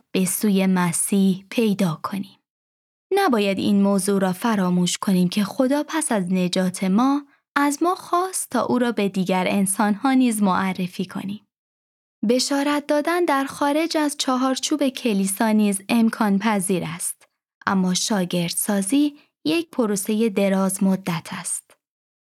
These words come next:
همچنین این کار باید تحت نظارت رهبران و شبانان کلیسا صورت گیرد تا در صورت لزوم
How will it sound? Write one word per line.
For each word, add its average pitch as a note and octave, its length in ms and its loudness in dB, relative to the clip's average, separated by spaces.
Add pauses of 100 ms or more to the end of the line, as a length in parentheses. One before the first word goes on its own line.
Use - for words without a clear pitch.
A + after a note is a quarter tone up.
همچنین F#4 680 0
این D#4+ 200 2
کار C#4 240 0
باید G#3 380 0
تحت B3+ 340 -2
نظارت G#3 760 0
رهبران A#3 800 0
و B3+ 120 2
شبانان G#3+ 680 0
کلیسا A#3 640 0
صورت E3+ 440 -4 (100)
گیرد E3 440 -8 (420)
تا G#3 160 2
در F#3 200 -2
صورت G#3 640 -2
لزوم E4 540 2